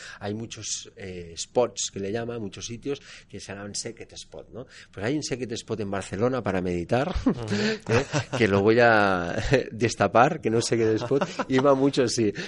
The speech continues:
Speaker 1: iba mucho a la plaza San Felip Neri, yo vivía muy cerca de San Felip Neri, eh, vivía en la calle Cardés, eh, iba prácticamente, pues no sé si cada noche, pero prácticamente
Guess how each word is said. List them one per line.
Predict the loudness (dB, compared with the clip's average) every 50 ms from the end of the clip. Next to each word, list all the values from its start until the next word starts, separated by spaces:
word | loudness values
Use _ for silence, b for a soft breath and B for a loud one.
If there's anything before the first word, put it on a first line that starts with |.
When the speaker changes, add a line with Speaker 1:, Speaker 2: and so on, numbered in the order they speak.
| B B
Speaker 1:
iba | 0 2 4 4 4
mucho | 2 2 0 0
a | 0
la | 2 2 2 0 0 2
plaza | 2 2 2 4 2 0
San | 0 0 -2 0 0
Felip | 2 2 2 4
Neri, | 8 8 8 8 8 8 4
yo | 4 4
vivía | 4 4 4 2 2
muy | 2 0 2 2 2 2
cerca | 2 0 0 0 0 -2
de | -2 -4
San | -4 -8 -8
Felip | -6 -6 -6 -6 -6
Neri, | -6 -6 -6 -6 -8 -10 -14
eh, | -16 -16 -14
vivía | -10 -6 -4 -2 -2 -2
en | -2
la | -4 -4
calle | -4 -6 -6 -6
Cardés, | -8 -8 -4 -2 -2 -2 -2 -4 -10 B B B B B B B B
eh, | -2 -2 0 0 -2 -2 -4 -4 -4 -4 -4 -4 -4 -4 -6 -8 -8 -10 -12 -10 -6 -2
iba | 0 0 2 2 4 4 4 4 2
prácticamente, | -2 -6 -6 -6 -6 -4 -2 0 0 0 0 0 0 0 0 2 2 2 2 2 0 -2 -4 -6 -8
pues | -8 -6 -6 -6 -8 -8 -4 -2
no | 0 0 0
sé | -2 -2 -4
si | -4 -2
cada | 0 0 0 2 2
noche, | 0 0 0 -2 -4 -4
pero | -4 -4 -6 -6 -6 -8 -10 -10 -8
prácticamente | -8 -8 -6 -6 -8 -6 -4 -4 -4 -4 -4